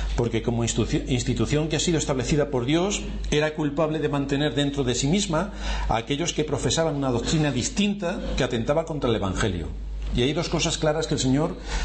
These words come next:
cuando estudiamos la historia, eh, cuando estudiamos la, la doctrina de la iglesia, enseña claramente para que la iglesia esté, esté en paz, y es que tiene que haber un mismo sentir, tiene que haber una unidad, y tiene que funcionar el vínculo del espíritu,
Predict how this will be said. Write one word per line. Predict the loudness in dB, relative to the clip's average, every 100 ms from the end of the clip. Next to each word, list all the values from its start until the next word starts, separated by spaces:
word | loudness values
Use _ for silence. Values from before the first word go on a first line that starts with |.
| 0
cuando | 0 2
estudiamos | 2 2 0 0
la | 0
historia, | 0 2 2 2 0
eh, | 0 2
cuando | 2 2
estudiamos | 2 2 2 2
la, | 2 0 0
la | 0
doctrina | 0 0 2 4
de | 2
la |
iglesia, | 2 0 0 0 -2 -8 -8 -6 -4 -4 -2
enseña | 0 0 0 0
claramente | 2 0 0 0 -2 -4 -6 -12 -4
para | -2 0
que |
la | 0
iglesia | -2 -2 -2
esté, | 0 2 2 0 -2 -2
esté | -2 0 2 2 2
en | 2 0
paz, | 2 0 0 -2 -2
y |
es | -2
que | 0
tiene | 0 0
que | 2
haber | 0
un | 0 0
mismo | 0 0
sentir, | -2 0 0 0 -4 -4
tiene | 0 2
que | 2
haber | 0 0
una | 0 2
unidad, | 2 2 2 2 0 -4 -4 -4 -4 -4 -4 -4 -2
y | 2
tiene | 2 2
que | -2 -2 -4
funcionar | 0 0 2 2 2 2 -2 -8 -6 -4 -2
el | 0 0
vínculo | 0 2 2
del | 2
espíritu, | 2 2 0 2 0 0